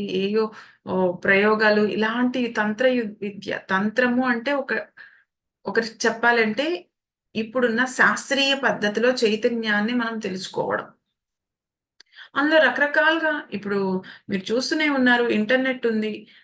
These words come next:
దాన్ని ఎన్ని రకాలుగా మంచిగా ఉపయోగించుకునే వాళ్ళు మంచిగా ఉపయోగ-, మనలాగా సత్సంగం చేసుకునే వాళ్ళు సత్సంగం చేసుకుంటున్నారు.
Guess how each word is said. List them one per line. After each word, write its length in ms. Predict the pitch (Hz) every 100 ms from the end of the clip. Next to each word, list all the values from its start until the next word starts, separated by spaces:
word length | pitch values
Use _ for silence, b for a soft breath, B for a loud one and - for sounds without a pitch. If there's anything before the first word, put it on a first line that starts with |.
| -
దాన్ని 180 | 247 247
ఎన్ని 280 | 240 247 294
రకాలుగా 500 | 294 294 294 285 269
మంచిగా 420 | 214 214 247 254
ఉపయోగించుకునే 720 | 240 240 247 240 240 - 254
వాళ్ళు 180 | 247 262
మంచిగా 360 | 254 247 247
ఉపయోగ-, 500 | 247 233 233 233 226
మనలాగా 360 | 240 220 220 233
సత్సంగం 440 | 233 220 226 226
చేసుకునే 360 | 226 226 226 226
వాళ్ళు 200 | 240 247
సత్సంగం 400 | 214 214 220 214
చేసుకుంటున్నారు. 680 | 202 - 95 190 190 190